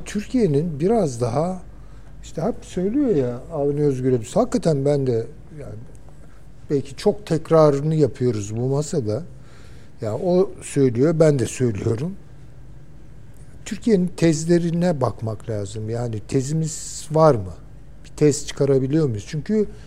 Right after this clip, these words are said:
artık eskisi gibi denge siyasetleri üzerinden neyi ne kadar götürebileceğimizden ben çok emin değilim. Devri Tanzimat bitti. Hatta Cumhuriyet tarihimizin de önemli bir kesimini karşılayan,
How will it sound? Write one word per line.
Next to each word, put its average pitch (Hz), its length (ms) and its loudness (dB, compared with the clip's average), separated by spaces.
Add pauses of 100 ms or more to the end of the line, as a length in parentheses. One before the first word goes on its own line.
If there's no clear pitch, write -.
(720)
artık 151 420 4
eskisi 143 500 -2
gibi 156 220 0
denge 143 340 4
siyasetleri 147 800 2
üzerinden 127 800 0
neyi 156 260 2
ne 170 100 2
kadar 143 300 2
götürebileceğimizden 135 1080 0
ben 131 120 -2
çok 120 240 -10
emin 135 300 -4
değilim. 107 240 -4 (800)
Devri 135 340 4
Tanzimat 127 680 -2
bitti. 120 360 -8 (560)
Hatta 120 500 -2
Cumhuriyet 123 460 2
tarihimizin 120 720 4
de 113 140 -2
önemli 135 500 4
bir 151 340 4 (420)
kesimini 131 640 2 (340)
karşılayan, 113 840 0